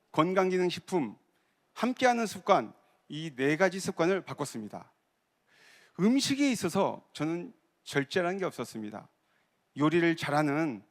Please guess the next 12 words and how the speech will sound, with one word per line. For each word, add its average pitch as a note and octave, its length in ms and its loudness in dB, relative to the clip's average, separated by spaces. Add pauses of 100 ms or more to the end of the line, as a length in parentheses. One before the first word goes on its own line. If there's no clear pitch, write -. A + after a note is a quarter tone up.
(180)
사랑하는 D3+ 360 -2
아내 D3+ 220 2
덕분에 D#3+ 640 0 (500)
삼시세끼 A#3 760 -2
꼬박꼬박 G3+ 840 -4
챙겨 A3 260 -2
먹고 G3+ 480 0 (300)
간식에 E3+ 840 0
야식 D3 400 -4
할 F#3 140 -4
거 G#3 100 -2
없이 G#3 320 -6